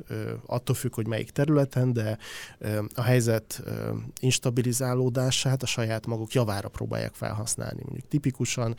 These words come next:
ö, Oroszország bizonyos területeken, ö, azért, ö, próbál, ö,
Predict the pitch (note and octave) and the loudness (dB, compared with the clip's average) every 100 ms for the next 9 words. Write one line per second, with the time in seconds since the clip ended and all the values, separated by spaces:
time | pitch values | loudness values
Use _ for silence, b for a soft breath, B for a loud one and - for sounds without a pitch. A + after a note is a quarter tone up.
0 | B B B B - A2 G#2 C#3 B2+ - | B B B B -6 -4 -2 2 4 2
1 | A#2+ B2 A2 A#2 G#2+ G#2 - B2+ A#2+ A#2 | -2 -2 -2 0 0 -2 -2 2 2 2
2 | A2 - A2+ A2 B B B B - A2 | -2 -2 -2 -4 B B B B -4 -2
3 | G#2 G#2+ A2+ C3+ A#2+ A2 G#2 - - G#2 | 0 -2 -2 0 2 2 0 -6 -10 -8
4 | A2 - - A#3+ - A2 G#2 G2 G#2+ A2 | -8 -10 -14 -12 -2 0 2 0 -2 -8
5 | - - | -14 -14